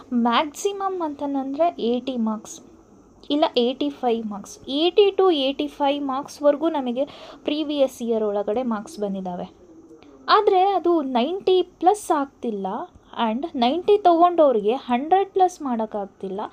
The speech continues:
ಹಂಡ್ರೆಡ್ ತೊಗೊಂಡವ್ರಿಗೆ ಒನ್ ಫಿಫ್ಟೀನ್ ಇಯರ್ ಹೋಗ್ಲಿಕ್ಕಾಗ್ತಿಲ್ಲ. ಹೌದಾ? ಯಾಕೆ ಇದೆ ಈ ಥರ ಎಲ್ಲ ಆಗ್ತಾ ಇದ್ದಾವೆ? So, ಈ, ಆ, ಟಿ ಇ ಟಿ ಎಕ್ಸಾಮ್ನ ಫಸ್ಟ್ ಟೈಮ್ ಬರೀತಿರೋರು ಹಾಗೂ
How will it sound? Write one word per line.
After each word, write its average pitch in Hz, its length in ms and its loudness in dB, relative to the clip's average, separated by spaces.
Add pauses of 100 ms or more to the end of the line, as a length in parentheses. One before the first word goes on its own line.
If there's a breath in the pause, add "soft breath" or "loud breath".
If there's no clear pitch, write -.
(360 loud breath)
ಹಂಡ್ರೆಡ್ 370 480 0
ತೊಗೊಂಡವ್ರಿಗೆ 269 760 2
ಒನ್ 320 260 -4
ಫಿಫ್ಟೀನ್ 370 420 -6
ಇಯರ್ 320 200 0
ಹೋಗ್ಲಿಕ್ಕಾಗ್ತಿಲ್ಲ. 220 880 -8 (460)
ಹೌದಾ? 311 220 2
ಯಾಕೆ 339 540 2
ಇದೆ 262 160 -2
ಈ 247 180 -4
ಥರ 262 180 -2
ಎಲ್ಲ 220 340 0
ಆಗ್ತಾ 202 340 -8
ಇದ್ದಾವೆ? 185 540 -4 (640 loud breath)
So, 302 340 2
ಈ, 269 480 -4
ಆ, 220 460 0 (280)
ಟಿ 320 60 -2
ಇ 359 140 2
ಟಿ 381 100 0
ಎಕ್ಸಾಮ್ನ 294 520 -2
ಫಸ್ಟ್ 247 360 -8
ಟೈಮ್ 330 220 0
ಬರೀತಿರೋರು 277 680 0 (500)
ಹಾಗೂ 294 460 0